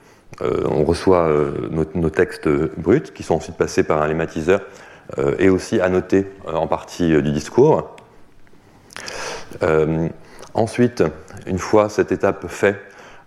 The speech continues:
euh, on a expérimenté avec des algorithmes de détection des réemplois textuels permettant de,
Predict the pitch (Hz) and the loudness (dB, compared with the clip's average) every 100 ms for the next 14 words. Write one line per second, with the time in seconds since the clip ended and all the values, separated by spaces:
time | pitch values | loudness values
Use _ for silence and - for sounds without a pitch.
0 | - 73 73 71 85 87 - 92 90 85 | -2 0 2 2 0 0 2 2 2 4
1 | 92 87 85 67 87 90 90 95 101 95 | 4 4 0 0 2 2 4 4 4 0
2 | 78 87 92 107 107 - 113 104 90 90 | -2 0 0 0 -2 -2 2 4 4 4
3 | 85 90 87 - 90 - - - 92 95 | 0 0 0 0 -2 -2 -10 0 4 4
4 | 95 - - - 85 82 95 98 87 85 | 0 -10 -4 2 2 2 2 2 4 4
5 | 80 | 4